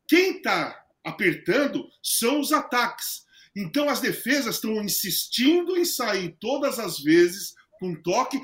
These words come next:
só que os adversários já estão preparados pra roubar a bola. E isso é muito estranho que eu tô falando, porque o mesmo treinador que sai jogando com os pés,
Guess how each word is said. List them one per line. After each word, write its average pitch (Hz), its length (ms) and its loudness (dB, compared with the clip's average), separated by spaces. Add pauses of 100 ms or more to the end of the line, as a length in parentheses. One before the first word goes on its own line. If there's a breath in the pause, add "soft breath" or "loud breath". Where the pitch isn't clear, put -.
(140 loud breath)
só 294 340 0
que 311 100 -2
os - 100 -2
adversários 226 840 0
já 226 60 0
estão 208 300 -4
preparados 247 1120 -2 (180)
pra 226 180 2
roubar 247 300 0
a 240 60 -2
bola. 185 280 0 (140)
E 226 180 4
isso - 180 4
é 311 40 0
muito 320 240 2
estranho 208 500 -2
que 175 60 -6
eu 165 60 -6
tô 170 100 -6
falando, 226 420 -2
porque 185 200 -10
o 180 120 0
mesmo 330 320 2
treinador 175 540 0 (340)
que 170 60 -4
sai 220 280 0
jogando 170 460 2
com 151 160 -2
os - 160 -6
pés, - 480 -2